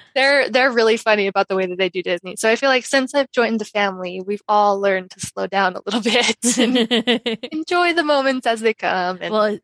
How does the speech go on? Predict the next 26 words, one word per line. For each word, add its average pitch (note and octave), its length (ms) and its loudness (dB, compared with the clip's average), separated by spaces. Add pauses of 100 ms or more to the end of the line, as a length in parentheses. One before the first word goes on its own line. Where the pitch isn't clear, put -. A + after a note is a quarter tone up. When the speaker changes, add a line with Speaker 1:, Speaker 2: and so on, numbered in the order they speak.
(160)
Speaker 2:
especially G#3+ 500 -2
with F#3+ 260 -4
kids, F#3 540 0
'cause G3+ 200 -2
you E3+ 60 -10
can't - 240 -4
really, G3+ 280 -4
like, F3 280 -4 (160)
zip, G#3 200 2
zip, F#3+ 220 -2
zip, F#3+ 220 -4
zip, F#3 200 0
you F3+ 100 2
know. D#3 220 0 (360)
Speaker 1:
Yeah, D#4 440 2
exactly. B3 500 0
Kids A#3 260 -2
are C4+ 100 4
on C4+ 120 2
their A#3 160 4
own A3 160 2
schedule, G3+ 680 2
so G3 500 0
you G#3+ 120 -6
have G3+ 200 0 (100)
to F#3+ 320 0